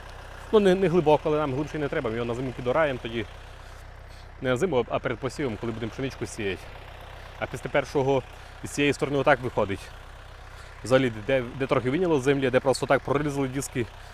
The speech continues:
диски, так воно і осталось. Ну нічого, Д Т З попав в таку акцію, бо зараз у нас багато таких ділянок, то трохи ми їх поупорядковуємо, трохи на-, наведемо такий невеличкий порядок. Не порядок, а його так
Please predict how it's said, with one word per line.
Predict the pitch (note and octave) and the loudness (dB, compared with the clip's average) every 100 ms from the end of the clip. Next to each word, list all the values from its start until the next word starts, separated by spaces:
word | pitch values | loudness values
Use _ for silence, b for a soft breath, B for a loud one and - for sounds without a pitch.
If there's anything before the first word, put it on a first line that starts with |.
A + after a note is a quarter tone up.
| B B - | B B 0
диски, | C3 - C#3 - | 0 2 -4 4
так | C3 C3 | 4 4
воно | C3 | 2
і | B2 | 0
осталось. | - C3+ G#2+ - - - - - - - - - - - - - - B B B | 2 2 2 -2 -12 -16 -18 -18 -18 -18 -18 -16 -16 -16 -16 -16 -16 B B B
Ну | B2 | -4
нічого, | A#2 C3+ A2 E2 - - | -2 2 2 2 -8 -4
Д | B2+ | 0
Т | C3+ | 2
З | D3 | 2
попав | - - D3+ | 0 2 2
в | |
таку | C#3+ - | 2 4
акцію, | E3 D3+ - A2 G2+ | 6 6 -2 -6 -2
бо | |
зараз | B2 A#2+ - - B B C3 | 0 0 -2 -14 B B -4
у | |
нас | A#2 | 2
багато | C3+ D#3+ | 2 2
таких | C#3+ - B2+ | 0 -4 -2
ділянок, | B2 B2+ A2 | 2 2 2
то | B2 | -4
трохи | C3 B2+ C3 | -2 -2 0
ми | B2+ | -2
їх | B2 - - - - - - | -2 -4 -14 -14 -14 -12 -4
поупорядковуємо, | A#2+ C3 A#2+ - D3 B2+ G#2+ | 0 2 0 2 2 2 0
трохи | B2 G#2+ | -4 -4
на-, | A#2+ A#2 | -6 -4
наведемо | B2+ C#3 A#2 | 0 0 0
такий | A2+ | -2
невеличкий | A#2+ B2+ A#2+ - | -2 -2 -4 -4
порядок. | C3+ D3 A#2+ - - - - - - - - - - | 2 2 2 -4 -10 -14 -14 -14 -14 -14 -14 -12 -6
Не | |
порядок, | B2 G#3 C#3+ A#2 | 2 4 4 2
а | A#2+ A2 - - - - | 2 0 -2 -14 -14 -2
його | A#2+ | 4
так | B2 | 6